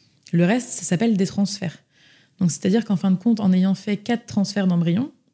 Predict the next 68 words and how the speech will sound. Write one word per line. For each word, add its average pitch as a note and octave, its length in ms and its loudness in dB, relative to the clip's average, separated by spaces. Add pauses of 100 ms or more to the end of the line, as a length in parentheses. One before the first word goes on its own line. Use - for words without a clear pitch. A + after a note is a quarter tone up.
(140)
j'étais F3 240 0
toujours A#3 300 0
à A3+ 80 4
ma F#3+ 100 4
première G3 380 0
fiv. E3 300 -6 (680)
Et F3+ 100 0
en E3+ 100 4
gros, G3 120 2
cette F#3+ 220 -2
première F3 320 0
fiv, A#3+ 160 -4
elle G3+ 120 4
aurait E3+ 160 2
pu - 160 -6
durer, E3 300 2
du F3+ 140 0
coup, B3 180 0
huit A3 220 4
embryons, G#3 320 2 (160)
puisque - 240 -4
j'avais, E3+ 360 2
euh, F3 260 0
j'avais F3 240 2
huit F#3+ 160 2
em-, F3+ 120 2
enfin, E3+ 240 0
huit F#3 140 0
embryons, F#3+ 400 2
euh, E3 120 0 (580)
en F3 80 2
congélateur. F#3 360 2
Donc E3 120 2
ça, A3+ 100 -2
c'est G3+ 120 0
pareil, F#3+ 200 0
c'est F3 100 -4
des F3 100 4
choses, G#3 280 0
euh, F#3 100 0
qu'on - 140 -2
me E3+ 60 4
pose F#3+ 200 -2
souvent. G3 480 0 (600)
Et, F3+ 320 4
et, F3 80 2
euh, E3 260 0
et F3 120 2
j'essaie F3 180 0
d'être F#3+ 160 2
rassurante G3 460 0
avec F3 180 0
ces F3+ 120 -2
gens-là. G3 260 2
C'est F3+ 140 -4
que D#3+ 40 2
du E3+ 80 2
coup, D#3+ 100 -2
t'as, F#3 140 0
tu - 140 -6
n'as F3+ 80 4
pas A3 120 0
que G#3 120 0
cinq G3 240 2
chances A3 240 2
d'avoir F#3 240 0
un F3 140 0
enfant G3+ 440 -2